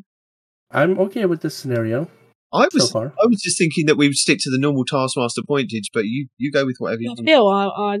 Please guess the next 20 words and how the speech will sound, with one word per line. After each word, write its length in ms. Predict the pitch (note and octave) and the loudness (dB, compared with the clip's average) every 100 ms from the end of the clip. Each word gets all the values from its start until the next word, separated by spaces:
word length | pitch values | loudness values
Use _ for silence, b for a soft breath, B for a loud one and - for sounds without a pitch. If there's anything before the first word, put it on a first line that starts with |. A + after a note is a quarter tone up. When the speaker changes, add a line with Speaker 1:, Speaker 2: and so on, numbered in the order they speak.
| G#3+ | -6
Speaker 3:
want 280 | G#3+ G#3+ F#3 | -2 -2 -2
to 100 | - | -6
give 180 | A#3+ G#3+ G#3 | -2 0 -2
as 140 | G3+ | -6
many 280 | B3 A3+ G#3+ | -4 0 2
in 100 | G#3+ | 2
as 120 | G#3+ G#3 | 0 0
little 160 | G3+ | -2
points 340 | A3 A3+ A3+ A3+ | -2 -4 -4 -8
as 120 | A3+ | -6
I 80 | A#3+ | -4
see 260 | - - A#3+ | -6 -8 -8
fit. 180 | - F4+ D4+ | -6 -6 -4
Speaker 2:
You 140 | C3 | -4
do. 100 | C3+ C3 | -2 -4
Speaker 3:
I 40 | |
think. 220 | A3 G2+ - | -2 -4 -4
Speaker 2:
You 160 | F3+ | -4
do 80 | F#3+ | 0
you. 260 | D#3 A#2+ | 0 0